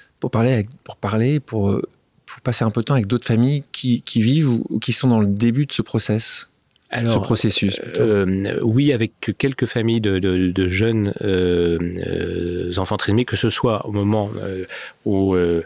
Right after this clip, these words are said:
Speaker 2: on l'apprend, hein, ce qui est un moment extrêmement brutal pendant la grossesse, ou, euh, ou au moment de la, de la naissance ou les, les premières années, on a quand même, puis on a quelques amis dans le, qui, euh,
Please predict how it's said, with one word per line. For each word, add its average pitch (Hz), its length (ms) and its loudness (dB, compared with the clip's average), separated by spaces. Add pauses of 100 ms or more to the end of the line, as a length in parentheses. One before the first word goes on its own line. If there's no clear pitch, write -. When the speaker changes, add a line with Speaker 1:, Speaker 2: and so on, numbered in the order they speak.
(420)
Speaker 2:
on 95 60 -2
l'apprend, 98 320 -2 (520)
hein, 98 140 -4
ce - 60 -12
qui - 80 -6
est 92 40 -4
un 90 40 -4
moment 92 220 -2
extrêmement 90 260 -4
brutal 104 320 -2
pendant 92 160 -6
la 87 60 -4
grossesse, 135 500 -2 (380)
ou, 117 320 4
euh, 90 520 2
ou 104 220 0
au 98 40 2
moment 98 180 0
de 92 80 0
la, 92 320 0
de 95 180 -2
la 90 80 0
naissance 92 400 -2
ou 95 60 0
les, 92 140 0
les 101 160 0
premières 101 280 0
années, 101 180 0
on 98 100 0
a 90 80 -2
quand 92 160 -6
même, 87 220 -2
puis - 160 -8
on 95 60 0
a 92 80 0
quelques 92 380 -2
amis 98 220 0
dans 92 120 -2
le, 90 260 -4 (720)
qui, 95 300 2
euh, 92 160 2